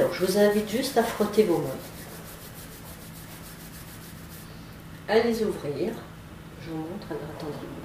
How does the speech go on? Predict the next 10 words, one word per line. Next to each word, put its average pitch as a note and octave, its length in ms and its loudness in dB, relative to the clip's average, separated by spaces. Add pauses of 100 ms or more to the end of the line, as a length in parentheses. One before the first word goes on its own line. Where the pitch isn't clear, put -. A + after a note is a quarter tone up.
(560)
je - 60 -10
ne - 40 -10
sais - 60 -10
pas F3+ 80 2
si F3+ 180 -2
vous E3+ 100 0
me E3 80 2
voyez D#3 200 2
bien. D3 200 -2 (680)
Voilà. D#3 220 -2